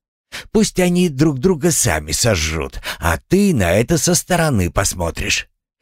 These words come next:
Как объявишь о своём назначении, сразу вели им домой идти. Дескать, всё понимаю, у всех стресс. Они, понятное дело, в ближайшее кафе засядут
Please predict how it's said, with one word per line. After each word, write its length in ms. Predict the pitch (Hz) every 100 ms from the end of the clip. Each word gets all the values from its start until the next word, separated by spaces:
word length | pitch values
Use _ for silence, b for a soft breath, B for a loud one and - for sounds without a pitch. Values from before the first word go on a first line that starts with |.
| B -
Как 220 | 104 -
объявишь 640 | 107 90 117 151 123 113
о 120 | - 110
своём 460 | - 107 120 113
назначении, 800 | 107 90 120 - 196 165 98 92 B
сразу 520 | - - 156 180 139 165
вели 340 | 143 165 196
им 360 | - 165 180 123
домой 460 | 175 147 104 98
идти. 440 | - 104 - - - B -
Дескать, 600 | 117 165 - 160 143 -
всё 280 | - - 165
понимаю, 640 | 156 143 107 82 73 71 b _
у 120 | 165
всех 320 | 156 - 90
стресс. 600 | - - 104 71 - - - _ _ _ B -
Они, 320 | 65 76 131
понятное 800 | - 76 73 120 - 131 139 123 b
дело, 400 | 78 104 131 196
в 100 | 143
ближайшее 680 | 85 143 101 92 92 - 151
кафе 380 | 127 175 - 214
засядут 640 | 120 120 - 78 85 -